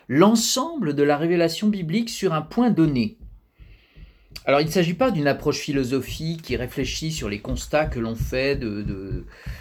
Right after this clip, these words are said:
de, de, des choses qui existent, euh, qu'on peut, euh, voir, entendre. Euh, nous, là, nous, nous sommes devant la Bible, que nous considérons comme la parole de Dieu. Il, il, il nous appartient de formuler ce que nous y comprenons.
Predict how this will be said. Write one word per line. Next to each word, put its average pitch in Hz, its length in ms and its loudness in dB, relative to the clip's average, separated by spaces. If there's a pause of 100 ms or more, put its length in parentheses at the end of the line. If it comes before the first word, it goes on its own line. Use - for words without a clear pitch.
(180)
de, - 200 -4
de, 104 160 -4
des 110 180 -2
choses 123 320 -2
qui 113 160 0
existent, 147 640 -2
euh, 117 160 2
qu'on 110 160 -6
peut, 113 140 -6
euh, 98 760 -2
voir, 113 440 2
entendre. 139 580 0
Euh, 117 340 2
nous, 135 300 -4
là, 202 180 0
nous, 151 180 -2 (180)
nous 147 80 -6
sommes 226 200 6
devant 185 320 4
la 139 200 0
Bible, 135 440 -2
que 127 100 -8
nous 147 120 -4
considérons 226 640 2
comme 185 160 0
la 165 80 0
parole 208 400 4
de 185 80 2
Dieu. 131 240 -2
Il, 120 220 -4
il, - 280 -8
il 151 80 -6
nous 156 140 -2
appartient 208 460 0 (560)
de 143 180 2
formuler 240 580 2
ce - 220 -2
que 240 200 2
nous 262 280 4
y 226 80 2
comprenons. 190 580 4